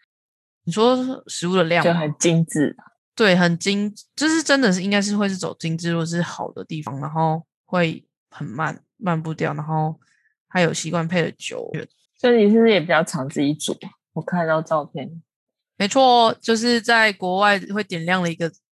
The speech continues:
Speaker 1: 必定会点亮一个技能，就是厨艺。因为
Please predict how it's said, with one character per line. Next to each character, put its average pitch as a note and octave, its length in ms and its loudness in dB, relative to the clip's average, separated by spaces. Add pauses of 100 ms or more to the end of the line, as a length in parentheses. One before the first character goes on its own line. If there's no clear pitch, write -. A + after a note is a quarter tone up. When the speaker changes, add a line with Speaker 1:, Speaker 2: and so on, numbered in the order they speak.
(640)
Speaker 1:
必 A3 180 2
定 G#3+ 160 2
会 G#3+ 120 4
点 E3+ 120 0
亮 E3+ 120 0
一 E3+ 40 0
个 E3+ 60 0
技 F3+ 200 -2
能， D3+ 140 -4
就 E3 120 -2
是 E3 340 -2
厨 D#3+ 220 -8
艺。 E3+ 240 -10 (240)
因 D#4 120 2
为 F#4+ 400 4